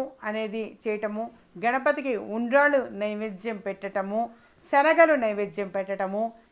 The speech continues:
ఈ విధంగా చేస్తూ ఉంటే ఎప్పుడైనా సరే ఒక నెగటివ్ అనేది పోయి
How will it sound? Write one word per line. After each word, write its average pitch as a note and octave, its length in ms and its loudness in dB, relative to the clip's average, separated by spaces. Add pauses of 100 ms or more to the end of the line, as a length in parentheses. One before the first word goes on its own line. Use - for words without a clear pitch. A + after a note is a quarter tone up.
ఈ A#3+ 80 -4
విధంగా C4+ 420 -2 (160)
చేస్తూ A3 300 -6 (120)
ఉంటే G#3 220 -2 (480)
ఎప్పుడైనా C#4+ 500 2
సరే A#3 240 -2
ఒక G#3 160 -8 (220)
నెగటివ్ C#4+ 500 0
అనేది A3 260 -6
పోయి G#3+ 360 -8